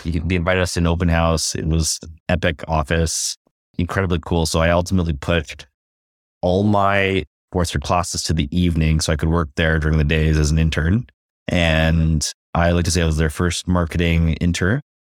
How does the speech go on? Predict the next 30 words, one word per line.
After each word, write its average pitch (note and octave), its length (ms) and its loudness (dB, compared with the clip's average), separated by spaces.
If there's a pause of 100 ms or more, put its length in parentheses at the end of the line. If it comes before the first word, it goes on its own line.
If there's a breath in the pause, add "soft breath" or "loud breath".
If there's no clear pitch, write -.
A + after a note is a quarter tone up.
(120)
And F#2 80 0
then E2+ 100 0
through G2+ 160 0
that F2+ 120 0
course F#2 200 -2
of - 60 -12
that, E2+ 280 2 (260)
my F#2 120 0
time F2 320 -2
there, E2+ 340 0 (220)
I - 40 -2
got F2 180 0
close F2 400 -2
with E2 360 0 (240)
who F#2 120 2
ended F#2 180 0
up E2+ 180 2 (320)
being F2 140 2
the D#2+ 60 2
C F2 140 0
F E2 100 -2
O A2 40 2
of A2 40 2
the A2 60 0
business, F#2+ 480 0
Dave E2+ 200 -2
Sherry, F#2 420 2 (300)
who's E2 260 0
left E2 240 0
and D#2+ 300 0